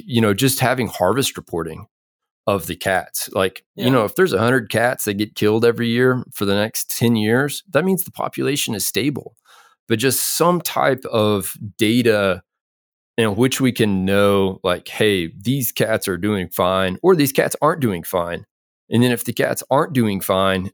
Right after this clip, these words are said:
Speaker 1: then, you know, can we put in something like a hunting season with a quota,
Speaker 2: Yeah.
Speaker 1: like all the other states in the West, to ensure that that animal has,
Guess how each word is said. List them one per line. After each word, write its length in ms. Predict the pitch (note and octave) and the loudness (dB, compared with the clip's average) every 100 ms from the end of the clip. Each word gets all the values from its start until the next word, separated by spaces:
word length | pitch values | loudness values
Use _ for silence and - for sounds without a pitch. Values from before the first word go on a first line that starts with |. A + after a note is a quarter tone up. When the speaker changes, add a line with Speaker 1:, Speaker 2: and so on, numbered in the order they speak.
| - | -2
Speaker 1:
then, 480 | A2 G#2 G2 F#2+ - | 0 2 2 -2 -2
you 80 | G#2 | 0
know, 260 | G2 F#2 F2+ | 2 0 -4
can 180 | - G#2+ | -2 0
we 120 | G#2 | -2
put 200 | - A#2 | 0 0
in 140 | G#2+ G2 | 2 0
something 420 | G#2 F#2 G#2 F#2+ | 0 0 -2 0
like 360 | F2+ F#2 - _ _ _ - | 0 0 -4 _ _ _ -8
a 60 | D#2+ | -2
hunting 340 | G#2 - G2 | -2 0 -4
season 460 | - G2+ G2+ A#2 G#2+ | -2 -4 -2 -2 -4
with 160 | - | -4
a 40 | B2 | -6
quota, 500 | - D#3 C3+ E2 - _ _ _ - | 2 4 4 0 -6 _ _ _ -4
Speaker 2:
Yeah. 80 | G2+ | 2
Speaker 1:
like 320 | G#2 G2 - - _ _ | 2 0 -6 -20 _ _
all 200 | F2+ G#2+ | 2 4
the 160 | A2 G#2+ | 4 4
other 240 | A#2 G#2 | 2 2
states 400 | F2 - F#2+ E2 | -4 -4 -4 -4
in 80 | F#2 | -6
the 80 | F2+ | -2
West, 480 | F#2 F#2 F2 - - - | 2 2 0 -6 -10 -2
to 80 | B2 | 0
ensure 480 | G2+ F#2+ - B2 B2 | 2 -2 0 4 4
that 180 | G#2+ - | 2 0
that 160 | G2 | 0
animal 400 | G2 G2+ G2+ F#2 | 2 0 2 0
has, 540 | F2+ G2 G2 F#2+ F2+ | 2 2 2 2 -2